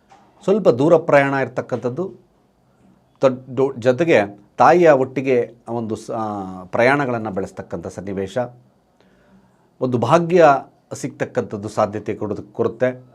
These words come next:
ಒಟ್ಟಾರೆಯಾಗಿ ಈ ದಿನ ಒಂದು ಶುಭದ ದಿನ, ಶುಭದ, ಆ, ವಾರ್ತೆಯನ್ನು ಕೇಳ್ತಕ್ಕಂಥ ದಿನ, ಆಧ್ಯಾತ್ಮಿಕವಾಗಿರ್ತಕ್ಕಂಥ ಒಲವಿರ್ತಕ್ಕಂಥದ್ದು ವೃಷಭ ರಾಶಿಯವರಿಗೆ ತೋರಿಸ್ತಾ ಇದೆ. ಒಳ್ಳೆಯದಾಗಲಿ. ಹಾಗೆ ಮಿಥುನ ರಾಶಿಯವ್ರಿಗೆ ಸ್ವಲ್ಪ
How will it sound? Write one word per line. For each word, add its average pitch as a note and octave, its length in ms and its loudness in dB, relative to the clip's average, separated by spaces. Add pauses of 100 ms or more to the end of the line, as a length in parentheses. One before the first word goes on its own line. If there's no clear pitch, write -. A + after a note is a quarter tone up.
(380)
ಒಟ್ಟಾರೆಯಾಗಿ D#3 580 4
ಈ B2+ 40 -2
ದಿನ B2 140 0 (520)
ಒಂದು F#2+ 180 -10
ಶುಭದ C3+ 400 -2
ದಿನ, A#2+ 180 -4 (540)
ಶುಭದ, A#2+ 200 -2
ಆ, - 460 -2
ವಾರ್ತೆಯನ್ನು B2+ 760 -4
ಕೇಳ್ತಕ್ಕಂಥ G#2+ 580 -8
ದಿನ, G2 220 -8 (420)
ಆಧ್ಯಾತ್ಮಿಕವಾಗಿರ್ತಕ್ಕಂಥ B2+ 1400 -2
ಒಲವಿರ್ತಕ್ಕಂಥದ್ದು G2+ 960 -4
ವೃಷಭ F#2+ 280 -10
ರಾಶಿಯವರಿಗೆ F2+ 500 -8
ತೋರಿಸ್ತಾ E2 380 -14
ಇದೆ. D#2+ 120 -14
ಒಳ್ಳೆಯದಾಗಲಿ. - 520 -14 (600)
ಹಾಗೆ E3 160 2
ಮಿಥುನ F3 480 -2
ರಾಶಿಯವ್ರಿಗೆ E3 800 0 (260)
ಸ್ವಲ್ಪ B3+ 420 0